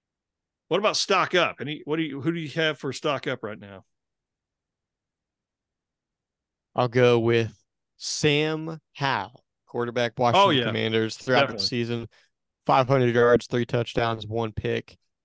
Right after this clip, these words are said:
Speaker 2: beating a really good Denver defense and Russell Wilson, and an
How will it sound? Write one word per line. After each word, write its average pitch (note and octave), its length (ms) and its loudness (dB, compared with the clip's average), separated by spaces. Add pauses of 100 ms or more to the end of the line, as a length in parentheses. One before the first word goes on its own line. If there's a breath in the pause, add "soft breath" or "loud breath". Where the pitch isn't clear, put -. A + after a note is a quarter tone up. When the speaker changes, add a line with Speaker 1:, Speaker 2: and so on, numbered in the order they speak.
Speaker 2:
beating A#2+ 260 2
a G#2+ 60 -4
really A#2 240 2
good A2 240 -6 (340)
Denver A#2 340 -4
defense A2+ 560 -2
and G2+ 260 -4 (400)
Russell G#2+ 280 -2
Wilson, B2 460 -8 (440)
and G#2 560 -4
an G2+ 160 -10